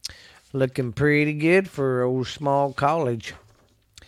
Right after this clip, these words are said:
Then we got L S U beat Central Michigan pretty sound, pretty good.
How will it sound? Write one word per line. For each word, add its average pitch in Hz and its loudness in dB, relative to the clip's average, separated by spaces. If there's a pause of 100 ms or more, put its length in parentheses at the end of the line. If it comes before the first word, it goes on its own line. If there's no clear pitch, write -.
(540)
Then 135 2
we 135 0
got 127 8
L 143 8
S 147 4
U 147 2
beat 135 0
Central 160 2
Michigan 151 2
pretty 151 2
sound, 147 2
pretty 151 0
good. 151 4